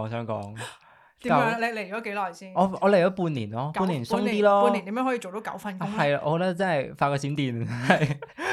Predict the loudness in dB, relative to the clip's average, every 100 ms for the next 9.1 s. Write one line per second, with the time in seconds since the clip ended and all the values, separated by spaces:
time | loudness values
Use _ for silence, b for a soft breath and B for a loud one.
0 | 2 6 6 8 6 6 4 2 0 -2
1 | -4 -4 -2 2 2 2 0 -6 -8 -4
2 | -6 -6 -12 -12 -6 -6 -8 -10 -12 -10
3 | -12 -14 -18 -20 _ -20 _ -8 -4 -6
4 | -4 -8 -8 -10 -6 -6 -6 -8 -10 -10
5 | -12 -12 -12 -12 -14 -16 -20 -20 -20 -12
6 | -10 -8 -10 -8 -8 -8 -10 -10 -10 -10
7 | -8 -8 -8 -12 -12 -12 -10 -10 -6 -4
8 | -4 -4 -6 -6 -6 -6 -6 -6 -6 -6
9 | -8